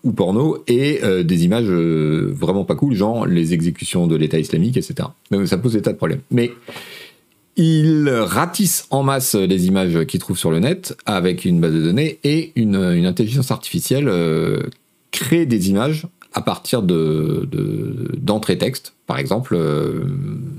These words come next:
dessine-moi un dragon, euh, comme, euh,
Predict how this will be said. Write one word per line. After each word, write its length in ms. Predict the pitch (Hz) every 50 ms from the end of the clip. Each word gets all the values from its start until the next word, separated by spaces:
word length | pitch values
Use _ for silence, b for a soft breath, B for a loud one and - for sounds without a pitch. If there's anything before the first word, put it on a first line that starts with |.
| - - - - - - - -
dessine-moi 460 | - 90 - - 101 95 98 101 98
un 60 | 92
dragon, 480 | 80 71 78 76 85 92 104 104 92 82
euh, 180 | 76 76 76 87 - 127 - _ _ _ _ _ -
comme, 260 | - 107 95 87 80
euh, 260 | 78 73 73 76 78